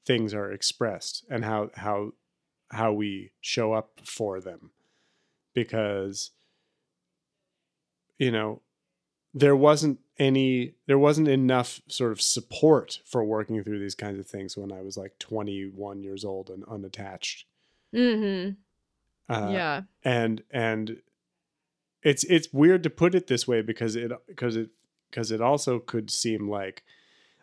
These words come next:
Speaker 1: I'm stuck in this situation and so I have to deal with it, but it sort of feels like the opposite. It's like the situation that we've put ourselves in holds the relationship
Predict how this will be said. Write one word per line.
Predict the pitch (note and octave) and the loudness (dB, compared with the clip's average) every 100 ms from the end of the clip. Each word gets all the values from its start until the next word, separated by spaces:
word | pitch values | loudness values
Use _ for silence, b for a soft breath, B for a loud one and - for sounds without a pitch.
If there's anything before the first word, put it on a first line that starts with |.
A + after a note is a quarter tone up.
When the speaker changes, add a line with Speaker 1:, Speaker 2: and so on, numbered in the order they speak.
| - | -8
Speaker 1:
I'm | G2+ | -4
stuck | - - - D#3+ C3 - | 0 0 4 4 4 4
in | B2 G#2+ | -2 -2
this | G#2 G#2 | -4 -4
situation | A2 - G#2+ C3 B2+ G#2+ | -4 -4 0 2 0 -2
and | F#2+ | -8
so | G2+ | -10
I | G2 | -8
have | A2 B2+ | -4 -4
to | - | -6
deal | G2 G2+ | -10 -10
with | F#2 F#2 | -10 -10
it, | F#2 | -12
but | G#2+ | -12
it | G#2+ | -8
sort | - C#3 | -4 -4
of | C#3 | -4
feels | C#3 B2 | -4 -4
like | A2+ | -6
the | A2+ | -6
opposite. | A2 D3 - - F#2+ | -6 -6 -8 -8 -10
It's | G2+ | -10
like | A#2+ A2 b b b - | -8 -8 b b b -4
the | |
situation | B2 D#3 D#3 D3 C#3+ D3 | 0 2 4 4 4 2
that | B2+ | 2
we've | A#2+ | 0
put | - | 2
ourselves | C3 A#2+ A#2+ A2 | 2 2 0 0
in | A#2+ A2+ | -2 -2
holds | - - C3+ E3 E3 | -4 2 6 6 4
the | - B2+ | 2 2
relationship | A2 G2+ F#2 G2+ G2 F#2+ F#2 _ | 2 -4 -8 -10 -10 -12 -16 _